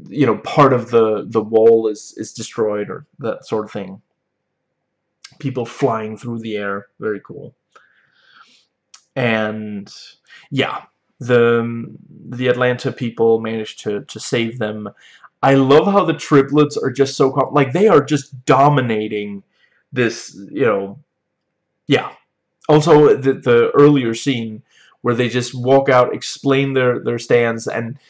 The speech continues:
you know, we see that they specifically, they've got, like, these heels,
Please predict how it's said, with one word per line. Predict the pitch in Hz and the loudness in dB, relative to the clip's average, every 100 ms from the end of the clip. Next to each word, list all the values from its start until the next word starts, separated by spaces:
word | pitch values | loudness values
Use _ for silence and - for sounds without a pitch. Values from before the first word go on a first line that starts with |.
| _ _ | _ _
you | - | -4
know, | 110 | -2
we | 113 120 | 0 -4
see | 113 135 120 | -2 -2 2
that | 117 113 | 2 2
they | 117 113 | -2 -4
specifically, | - 123 143 131 123 120 | -6 -6 -2 -2 -4 -6
they've | 113 110 | -6 -2
got, | 117 117 113 | 0 0 -2
like, | 110 | -8
these | 113 110 | -8 -12
heels, | - - 135 127 123 120 117 | -10 -6 -2 0 0 -2 -6